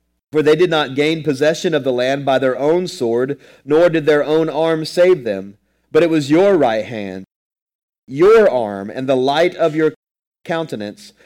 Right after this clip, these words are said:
because you favored them. You are my king, O God. Command victories for Jacob.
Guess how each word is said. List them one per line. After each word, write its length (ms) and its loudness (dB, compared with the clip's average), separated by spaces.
because 680 0
you 220 -6
favored 420 -2
them. 300 -10
You 260 2
are 220 4
my 220 -2
king, 480 -4
O 180 -6
God. 540 -6
Command 480 0
victories 840 0
for 160 -2
Jacob. 600 -4